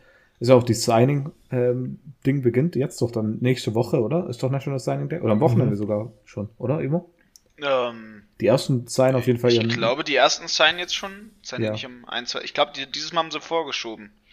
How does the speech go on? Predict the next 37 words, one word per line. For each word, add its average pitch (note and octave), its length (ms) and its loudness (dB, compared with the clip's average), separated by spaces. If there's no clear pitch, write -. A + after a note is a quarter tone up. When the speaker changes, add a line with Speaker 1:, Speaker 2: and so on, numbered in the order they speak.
Speaker 1:
Ja. G#2 220 -2
Speaker 3:
Den A#2 100 -8
National A#2 380 -2
Signing G#2+ 400 -8
Day. G2+ 160 -8
Muss C3 160 -8
ich D#3 60 -8
mal, C#3+ 120 -2
ich, - 220 -4
äh, A#2 440 -14
guck - 280 -18
ganz A2 180 -6
schnell. G2+ 320 -4
National A#2 320 -10
Signing B2 320 -10
Day A#2 160 -10
twenty A2+ 320 -14
twenty. E3+ 540 -10
Ähm, G2 280 -14
was? - 240 -10
Was - 100 -20
zeigt - 220 -14
denn - 80 -20
der G2 80 -16
mir G2+ 100 -20
hier G#2 120 -20
für - 100 -20
einen - 80 -20
Quatsch? - 220 -6
Speaker 1:
Ja, A2+ 120 2
ich A#2 160 0
hatte, - 160 -4
ich C3 100 -4
hatte, C3+ 200 2
glaub, B2+ 240 2
von, A#2+ 340 2
äh, A2 240 -2